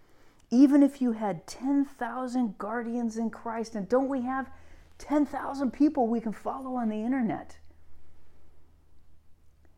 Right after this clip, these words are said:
But he says, "You do not have many fathers, for in Christ Jesus I have become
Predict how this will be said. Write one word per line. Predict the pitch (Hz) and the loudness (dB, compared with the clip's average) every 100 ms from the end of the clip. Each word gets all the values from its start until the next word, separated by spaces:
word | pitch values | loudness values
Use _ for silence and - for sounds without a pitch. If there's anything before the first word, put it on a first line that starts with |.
| _ | _
But | 185 | 4
he | 185 | 4
says, | 185 175 156 | 4 0 0
"You | 180 208 | 0 0
do | 190 196 | 0 0
not | 185 180 180 | 0 0 0
have | 180 185 170 143 139 | 0 0 0 -2 -4
many | 156 160 160 165 | -2 2 4 2
fathers, | 156 165 151 147 135 135 - - - - - | -2 -6 -4 -4 -4 -8 -12 -20 -20 -16 -14
for | - 180 165 | -4 0 2
in | 156 | 0
Christ | - 185 180 180 | -2 -2 -2 -4
Jesus | - 185 165 147 156 | -2 0 0 -4 -6
I | 147 | -6
have | 151 | -6
become | 151 139 - 214 214 220 226 | -6 -8 -8 -6 0 0 0